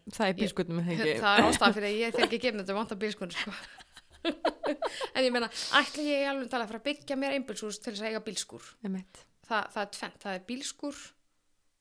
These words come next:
Speaker 2: og heitur pottur. Ég get ekki haft heitan pott þar sem ég er
Speaker 1: Nú,
Speaker 2: núna.
Speaker 1: af hverju
Speaker 2: Eða,
Speaker 1: ekki?
Speaker 2: veist, jú, ég gæti það, en þá þ-, myndi þ-, þú veist, þetta er samt ekki þannig. Ég er alveg með pall og allt það.
Speaker 1: En aukapallurinn?
Speaker 2: Nei, hann er bara lítill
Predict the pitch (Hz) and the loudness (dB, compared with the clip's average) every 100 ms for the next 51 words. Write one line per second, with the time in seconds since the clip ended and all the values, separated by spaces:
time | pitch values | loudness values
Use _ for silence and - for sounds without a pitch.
0 | _ 233 226 214 220 170 170 180 - 220 | _ -6 -4 -4 -6 -6 -14 -14 -10 -6
1 | 220 254 254 208 208 196 - 202 190 190 | -4 -2 -4 -4 -8 -8 -6 -8 -8 -12
2 | 185 190 190 185 180 - 185 196 277 508 | -12 -10 -8 -8 -10 -12 -8 -4 0 0
3 | 165 202 208 202 196 175 202 202 196 196 | -2 -4 -6 -2 -2 -2 -2 -4 -4 -8
4 | 190 185 262 262 220 170 156 190 - 196 | -8 -4 -6 -4 -6 -4 -4 -6 -6 -8
5 | 180 220 202 196 _ _ - - - 202 | -6 -4 -4 -6 _ _ -20 -14 -10 -10
6 | 185 190 76 - 214 - - 208 214 214 | -10 -16 -16 -16 -12 -12 -12 -10 -6 -4
7 | 254 247 247 208 202 190 156 135 175 208 | -4 -6 -8 -10 -10 -10 -12 -16 -12 -8
8 | 208 196 190 240 262 - 240 240 - 262 | -8 -8 -8 -8 -8 -10 -12 -10 -6 -6
9 | - _ - 269 254 - 254 240 196 185 | -8 _ -4 0 0 2 -2 0 -4 -4
10 | - 143 165 - - - - 196 220 240 | -6 -8 -10 -16 -18 -16 -10 -6 -4 -4
11 | 240 220 214 - _ 214 196 185 - | -4 -2 -4 -8 _ -8 -8 -8 -16